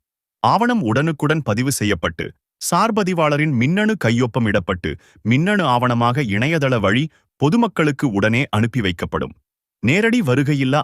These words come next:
ஆவணப்பதிவு, பிரசன்ஸ்லெஸ் ரெஜிஸ்ட்ரேஷன். கட்டுமான நிறுவனத்திடமிருந்து புதிய அடுக்குமாடி குடியிருப்பினை வாங்கும் போதும், புதிதாக உருவாக்கப்பட்ட மனைப்பிரிவுகளிலிருந்து மனைகளை மட்டும் வாங்கும் போதும், ஆன்லைன் வழி கட்டணம் செலுத்தியவுடன், பொதுமக்கள் சார்பதிவாளர்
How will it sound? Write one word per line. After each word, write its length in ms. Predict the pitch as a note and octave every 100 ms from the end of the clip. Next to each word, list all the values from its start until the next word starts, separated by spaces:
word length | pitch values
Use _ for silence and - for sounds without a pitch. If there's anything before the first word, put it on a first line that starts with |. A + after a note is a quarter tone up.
| G2+
ஆவணப்பதிவு, 640 | G#2+ A2+ G#2+ G2+ G#2 C#3+ F#3+ _ -
பிரசன்ஸ்லெஸ் 560 | B2 A2 E3 D#3 C#3+ G2
ரெஜிஸ்ட்ரேஷன். 680 | G2+ B2+ - G2+ F#2+ C2+ - _ -
கட்டுமான 380 | B2 D#3 G3 F#3+
நிறுவனத்திடமிருந்து 840 | D#3 B2+ C3+ B2 A#2+ G#2 G2 G#2+ D#3
புதிய 280 | E3 F#3 A#3+ D#3+
அடுக்குமாடி 580 | A#2 B2+ C#3+ A2+ G#2+ G#2+ G#2+ _ _ _
குடியிருப்பினை 580 | - G3 A#3+ G#3+ D#3+ D3+ C3+
வாங்கும் 420 | G#2 C3 D3+ B2+
போதும், 320 | F#2 E2 D#2 - _ _ _
புதிதாக 460 | A2 A2+ B2 C3 D3+
உருவாக்கப்பட்ட 640 | D3+ A2 A#2+ A2+ A#2 G#2+ A#2
மனைப்பிரிவுகளிலிருந்து 1000 | F#2+ F#2+ C#3 C3+ B2 A#2 A2 G2+ G2+ A2 E3 - _ -
மனைகளை 420 | F#2+ B2 B2+ A2+
மட்டும் 340 | G2 F#2 A#2+
வாங்கும் 400 | F#2 F#2 G2+ G#2 F2
போதும், 260 | D#2 A1+ - _ _ -
ஆன்லைன் 440 | G2+ B2+ C3 C3
வழி 200 | G#2+ G#2+
கட்டணம் 420 | A#2 G#2 A2 G#2 -
செலுத்தியவுடன், 640 | G#2 F2+ G#2 F#2 B2+ G2+ - _ _
பொதுமக்கள் 540 | A#2+ D#3+ A#3 - E3+ E3 -
சார்பதிவாளர் 880 | - A#2+ D#3 C#3+ A2 F#2+ F2+ F2+